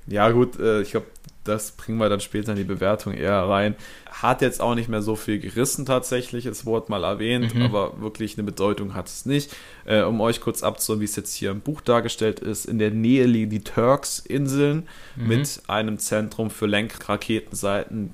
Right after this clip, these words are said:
Speaker 1: der U S A. Und No und seine Männer stören jetzt seit geraumer Zeit diese Raketen und bringen die zu einem vorzeitigen Absturz. Anscheinend nicht ganz kontrolliert, also nicht kontrolliert, wo das Ding abstürzt, sondern einfach nur, okay, irgendwann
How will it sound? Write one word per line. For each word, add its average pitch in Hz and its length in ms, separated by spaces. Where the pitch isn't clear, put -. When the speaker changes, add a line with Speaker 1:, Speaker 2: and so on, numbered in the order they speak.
Speaker 1:
der 98 460
U 107 140
S - 240
A. 139 360
Und 113 420
No 127 200
und 127 80
seine 113 240
Männer 113 240
stören 113 520
jetzt 104 260
seit 101 300
geraumer 98 360
Zeit 101 320
diese 98 260
Raketen 104 500
und 98 100
bringen 107 220
die 104 100
zu - 120
einem 101 140
vorzeitigen 98 640
Absturz. - 600
Anscheinend 110 360
nicht 131 220
ganz 127 200
kontrolliert, 120 840
also 113 180
nicht 120 260
kontrolliert, 123 500
wo 120 260
das 143 180
Ding 143 160
abstürzt, 131 440
sondern 117 180
einfach 113 260
nur, 113 120
okay, 120 380
irgendwann 113 580